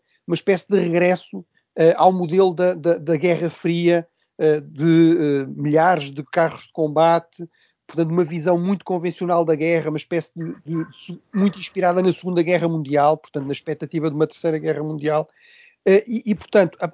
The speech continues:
a par da dimensão nuclear, que obviamente também, eh, onde há essencialmente continuidade, mas,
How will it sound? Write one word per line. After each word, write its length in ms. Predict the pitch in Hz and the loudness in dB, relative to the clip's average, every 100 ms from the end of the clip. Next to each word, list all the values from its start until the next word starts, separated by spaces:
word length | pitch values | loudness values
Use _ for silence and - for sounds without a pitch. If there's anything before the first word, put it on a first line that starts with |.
| - | -10
a 60 | |
par 200 | 160 220 | 0 0
da 60 | 202 | 0
dimensão 420 | 180 175 170 175 | -2 0 0 0
nuclear, 460 | 165 151 151 160 220 | -2 -4 -2 -2 0
que 80 | 165 | -2
obviamente 280 | 131 139 | -2 -8
também, 440 | - 139 135 131 - | -6 -4 -4 -4 -8
eh, 160 | - - | -16 -12
onde 180 | 156 147 | -6 0
há 80 | 143 | 0
essencialmente 480 | 143 151 147 143 - | -2 -4 -2 -4 -4
continuidade, 600 | 147 143 143 143 180 196 | -6 -4 -2 2 2 0
mas, 200 | 185 | -4